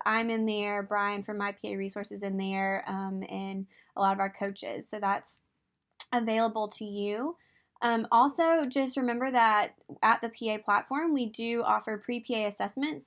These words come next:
and coming up soon, those will include video again, um, with one of our former interviewees. And, um, that's just kind of checking to see where you're at, competitiveness, some pre-P A coaching,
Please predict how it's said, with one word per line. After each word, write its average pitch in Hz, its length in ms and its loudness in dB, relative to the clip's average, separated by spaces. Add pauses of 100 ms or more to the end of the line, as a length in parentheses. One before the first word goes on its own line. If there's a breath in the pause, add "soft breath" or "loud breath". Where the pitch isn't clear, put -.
and 208 280 -6
coming 220 240 -4
up - 140 -8
soon, 226 260 -2
those 208 240 -2
will 208 140 -4
include 202 480 -6
video 202 380 -2
again, 240 460 -2 (460 loud breath)
um, 208 280 0
with 208 180 -2
one 208 240 -2
of 202 120 -4
our 196 480 2
former 220 300 0
interviewees. 202 760 -2 (100)
And, 202 540 -4 (880)
um, 214 340 0
that's 226 280 2
just 226 180 -6
kind 220 400 -2
of - 80 -16
checking 226 340 -4
to 220 60 -2
see 220 160 -4
where 214 80 -2
you're 208 140 0
at, 214 260 4
competitiveness, 208 760 -4
some - 180 -6
pre-P 214 340 -8
A 202 80 -4
coaching, 202 560 -6